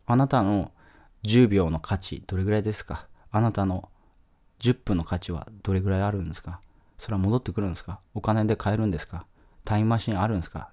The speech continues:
ないっすよ。で、どうやって死んでいきたいんですか？思い出作って死にたくないっすか？どうせ死ぬんだったら。<laughs> どうせ死ぬんだったら思い出作って死んでった方がいいと思うんで。うん。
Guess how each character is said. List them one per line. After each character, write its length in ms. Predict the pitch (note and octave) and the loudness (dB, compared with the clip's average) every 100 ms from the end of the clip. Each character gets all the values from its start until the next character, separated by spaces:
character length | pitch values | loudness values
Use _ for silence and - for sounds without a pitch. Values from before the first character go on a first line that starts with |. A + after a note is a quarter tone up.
| - | -4
な 100 | G#2+ | -2
い 60 | |
っ 20 | |
す 140 | A2 - | -4 -8
よ。 100 | - - _ _ _ _ _ _ _ _ _ _ _ _ _ _ - | -10 -14 _ _ _ _ _ _ _ _ _ _ _ _ _ _ -6
で、 120 | G2 | -2
ど 140 | F#2 G2+ | 4 4
う 40 | |
や 60 | G#2 | 4
っ 40 | |
て 120 | - | 2
死 160 | - A#2+ | 0 2
ん 40 | |
で 80 | A#2+ | 2
い 40 | |
き 60 | - | 2
た 100 | B2+ | 0
い 40 | |
ん 40 | G2 | 0
で 80 | - | -4
す 80 | |
か？ 220 | - D#2 - _ _ _ - _ _ _ - | -10 -14 -16 _ _ _ -20 _ _ _ -2
思 280 | G#2+ A2 A2+ | 2 6 6
い 40 | |
出 320 | A#2+ A#2 G#2+ - - - - | 6 4 2 -2 -14 -16 -16
作 200 | - - | -10 -4
っ 20 | C3+ | -4
て 200 | - G2 | -2 -4
死 200 | - G2+ | -2 -2
に 80 | |
た 120 | G2+ G#2+ | 0 0
く 80 | |
な 80 | A2+ | 0
い 20 | A#2 | 0
っ 20 | |
す 80 | - | -4
か？ 200 | F2 - _ _ _ _ - | -12 -12 _ _ _ _ -4
ど 100 | G#2 | -2
う 40 | |
せ 120 | F#2+ | -2
死 120 | F2+ G2+ | -2 0
ぬ 120 | G#2 | 0
ん 60 | |
だ 80 | F#2 | -2
っ 40 | - | -4
た 120 | - | -6
ら。 240 | F#2 - - - - - - - | -6 -8 -12 -20 -20 -20 -20 -20
<laughs> 560 | - - - - - | -20 -20 -20 -20 -6
ど 160 | - E3 | 0 2
う 60 | A#3+ | 4
せ 100 | B3 | 4
死 160 | C4+ | 4
ぬ 120 | A#3+ | 4
ん 40 | B3+ | 6
だ 100 | A#2+ | 6
っ 60 | |
た 100 | - | 4
ら 80 | G#2 | 4
思 200 | G2+ A#2 | 4 4
い 40 | B2+ | 2
出 80 | |
作 180 | C3 - | 0 -4
っ 40 | D3+ | -6
て 80 | |
死 140 | - G#2 | -4 0
ん 40 | |
で 80 | G2 | 0
っ 20 | |
た 140 | F#2 D#2+ | -2 -4
方 40 | |
が 40 | F#2 | -4
い 20 | |
い 20 | |
と 100 | F2+ | -2
思 140 | D#2+ | -4
う 40 | A#1+ | -6
ん 80 | B1+ | -10
で。 160 | - - _ _ _ _ _ _ _ _ _ _ G#2 | -12 -14 _ _ _ _ _ _ _ _ _ _ -4
う 60 | |
ん。 580 | G2 F#2 F2 E2+ G2+ A#2+ | -2 0 0 -4 -6 -14